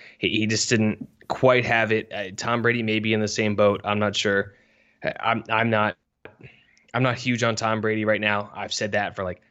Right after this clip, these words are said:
five years, and I've been proven wrong for, like, five years. So, yeah, that's fine. I, I just don't think that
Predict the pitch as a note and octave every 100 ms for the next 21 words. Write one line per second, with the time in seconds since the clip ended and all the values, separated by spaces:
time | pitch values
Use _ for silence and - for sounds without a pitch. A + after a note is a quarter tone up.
0 | _ _ - G#2+ G#2+ G2 G2 G2 G2+ G#2
1 | F#2+ F#2+ - G2+ G2 F2+ F#2 G2 F#2+ G#2
2 | G2+ G#2 G2+ G2+ G#2 G2+ - _ - _
3 | - - G#2 G2 D#2 F2 - A#2 A2 -
4 | G#2+ G2+ G2 G2 _ _ - B2 A#2+ G2
5 | B2 A#2 A#2 C3 B2 B2 - A#2+ A#2 A2+
6 | - G#2 G#2